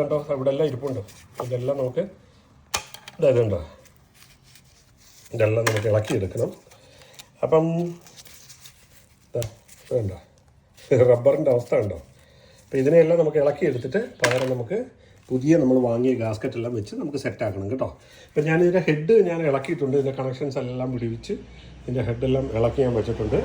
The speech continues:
അപ്പം നമ്മളിനിയിപ്പം ചെയ്യാൻ പോകുന്നതെന്ന് പറഞ്ഞു കഴിഞ്ഞാൽ, ഇതിപ്പം ഈ gasket-ിൻ്റെ മുകളിൽ അതായത് കണ്ടില്ലേ, ഇത് അവിടെ എല്ലാം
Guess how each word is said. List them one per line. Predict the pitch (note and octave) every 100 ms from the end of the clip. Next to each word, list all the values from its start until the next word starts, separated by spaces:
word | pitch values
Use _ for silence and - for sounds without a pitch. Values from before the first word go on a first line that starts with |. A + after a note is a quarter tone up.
| -
അപ്പം | B2 A#2+
നമ്മളിനിയിപ്പം | A#2+ A#2+ B2 B2+ - - - - - - - -
ചെയ്യാൻ | D3+ D#3+
പോകുന്നതെന്ന് | D#3+ D3+ D3+ C#3
പറഞ്ഞു | C3+
കഴിഞ്ഞാൽ, | C3+ D#3+ A#3+ - - - - - - E3+
ഇതിപ്പം | G3+ - A#3 - - _ D#3+
ഈ | E3+ F3 E3+ E3 - C#3+
gasket-ിൻ്റെ | D3 - E3 F3 E3
മുകളിൽ | D3 D#3+ C#3+
അതായത് | B2 - - _ - - - _ - - - - D#3+ D#3+ D3
കണ്ടില്ലേ, | B2+ B2
ഇത് | C3
അവിടെ | C3+ C3+ C#3
എല്ലാം | C#3+ E3+